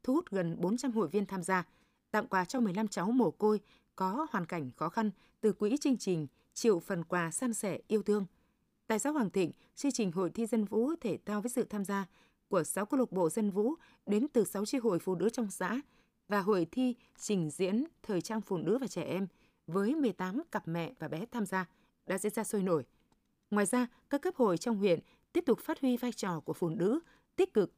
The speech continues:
tham gia các phong trào, mô hình, biến rác thải thành tiền. Mẹ đỡ đầu kết nối yêu thương, nhà sạch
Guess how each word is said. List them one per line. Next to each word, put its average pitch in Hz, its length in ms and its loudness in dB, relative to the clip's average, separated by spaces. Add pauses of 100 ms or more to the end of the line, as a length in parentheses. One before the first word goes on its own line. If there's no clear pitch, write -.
tham 226 160 -2
gia 220 120 -4
các 330 160 -4
phong 254 180 0
trào, 165 360 -2 (220)
mô 240 140 4
hình, 175 260 2 (420)
biến 214 280 4
rác 349 240 -4
thải 160 320 -6
thành 170 140 -2
tiền. 165 260 0 (600)
Mẹ 202 240 0
đỡ 220 120 0
đầu 220 180 2
kết 240 160 -2
nối 220 140 2
yêu 233 180 2
thương, 214 280 2 (400)
nhà 190 160 0
sạch 185 180 -2